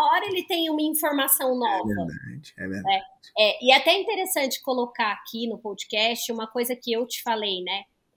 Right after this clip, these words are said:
Speaker 1: É, eu fiz o R R e quando eu fui chamada pela Amanda pra ir pro Makers, o que que eu falei pra você e pra Amanda? "Deixa eu terminar de aplicar o R R."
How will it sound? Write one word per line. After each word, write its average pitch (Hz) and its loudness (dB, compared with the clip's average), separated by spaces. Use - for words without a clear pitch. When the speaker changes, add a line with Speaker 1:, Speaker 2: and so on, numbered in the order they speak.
Speaker 1:
É, 196 4
eu 226 8
fiz 349 2
o 247 -2
R 214 -2
R 240 2
e 220 -10
quando 320 0
eu 240 6
fui 240 -6
chamada 220 -4
pela 202 -8
Amanda 196 -8
pra 196 -2
ir 240 -6
pro 247 -2
Makers, 214 -2
o 214 -4
que 339 -4
que 453 0
eu 453 4
falei 330 2
pra 302 -4
você 294 -2
e 294 0
pra 277 0
Amanda? 214 -4
"Deixa 233 0
eu 269 0
terminar 269 0
de - -6
aplicar 247 -6
o 220 -4
R 196 -4
R." 107 -8